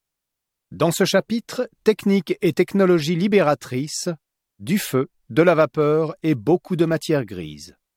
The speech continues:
Les grandes découvertes résultent souvent du fruit du hasard,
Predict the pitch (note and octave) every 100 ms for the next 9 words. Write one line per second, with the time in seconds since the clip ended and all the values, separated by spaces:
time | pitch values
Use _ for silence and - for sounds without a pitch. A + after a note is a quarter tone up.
0 | _ _ _ _ _ _ _ _ _ _
1 | _ _ _ _ _ _ _ _ D3 F3+
2 | F#3+ C#4 A#3 G#3+ A#3 B3+ B3+ - F#3 F3+
3 | F3 G3 E3 - E3+ B2+ D#3 E3 C#3 -
4 | D3+ C#3+ C#3 D#3+ G2+ E2+ D#2 D#2+ _